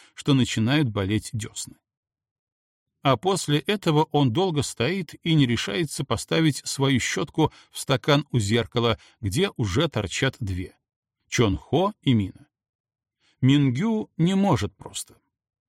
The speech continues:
поэтому кладет щетку на край раковины.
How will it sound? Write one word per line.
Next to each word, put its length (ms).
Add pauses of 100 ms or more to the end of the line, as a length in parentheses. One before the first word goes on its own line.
(220)
поэтому 560
кладет 480
щетку 560
на 180
край 300
раковины. 360